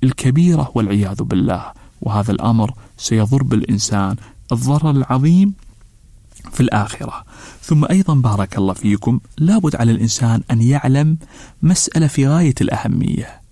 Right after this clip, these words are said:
لذة الطاعة ما يعدلها شيء. الطاعات لها لذة عظيمة جدًا. لذلك النبي عليه الصلاة والسلام يقول: "ثلاث من كن فيه وجد بهن حلاوة الإيمان،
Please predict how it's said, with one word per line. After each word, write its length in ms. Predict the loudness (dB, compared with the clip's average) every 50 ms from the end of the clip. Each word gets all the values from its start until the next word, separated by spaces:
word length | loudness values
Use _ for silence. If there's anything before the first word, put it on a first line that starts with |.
| -20 -12 _ -2
لذة 300 | 0 0 0 0 -2 -4 -4
الطاعة 580 | -8 -6 -4 -2 0 0 0 -2 -6 -8 -12 -18 -20 -20 -20 -20 -20 -20 -8 -2
ما 240 | 0 2 2 4 2
يعدلها 440 | 0 0 -4 -6 -6 -6 -6 -8
شيء. 320 | -8 -6 -6 -6 -6 -8 -10 -16 -20 -20 -20 -20 -8 -6 -6
الطاعات 560 | -6 -4 -2 -2 -2 0 0 -2 0 0 0
لها 200 | 0 0 2 2
لذة 300 | 2 2 0 0 -4 -4
عظيمة 400 | -2 -2 0 2 2 2 2 0 0
جدًا. 340 | -2 -4 -6 -8 -10 -10 -10 -12 -16 -20 -20 -18 -8 -4
لذلك 420 | -2 -2 0 0 -2 -2 -4 -4 -2
النبي 240 | 0 0 0 0
عليه 60 | -2 -4
الصلاة 140 | -4 -2 -4
والسلام 300 | -2 -2 -2 0 2 2
يقول: 420 | 0 0 0 2 2 4 2 0 -2 -8 -20 -20 -20 -20 -12 -4
"ثلاث 420 | -2 0 2 2 2 0 0 0
من 260 | 2 2 4 2 2 0 -2
كن 340 | 0 2 2 4 4 2
فيه 380 | 0 0 0 0 0 0 0 0
وجد 340 | 2 2 0 0 0 0 0
بهن 500 | 0 0 0 2 2 2 4 4 2 0
حلاوة 520 | -2 -4 -4 -2 0 2 2 2 0 0 0 0
الإيمان، 440 | 0 0 2 2 2 2 0 0